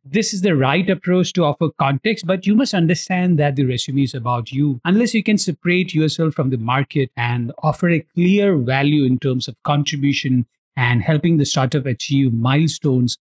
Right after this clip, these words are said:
these numbers, despite the context, will be quickly dismissed by the admissions team. Be aware of the first impression and spend considerable time connecting your contributions with the company's milestones.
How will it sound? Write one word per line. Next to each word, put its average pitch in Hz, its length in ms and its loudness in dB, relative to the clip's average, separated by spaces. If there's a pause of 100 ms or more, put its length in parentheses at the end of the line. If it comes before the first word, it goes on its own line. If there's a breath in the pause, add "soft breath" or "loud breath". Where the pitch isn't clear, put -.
(280)
these 185 420 2
numbers, 165 580 4
despite 170 600 0
the 185 100 2
context, 135 640 0
will 151 140 4
be 185 220 2
quickly 196 480 2
dismissed 147 520 0
by 131 240 2
the 135 140 2
admissions 127 480 -2
team. 107 300 -16 (200)
Be 196 220 4
aware 165 480 2
of 180 140 0
the 170 100 2 (100)
first 180 300 2
impression 139 720 2
and 196 180 2
spend 208 360 0
considerable 196 640 0
time 147 480 0
connecting 156 520 0
your 156 240 2
contributions 135 800 -6 (120)
with 143 140 0
the 127 120 0
company's 139 580 0
milestones. 123 800 0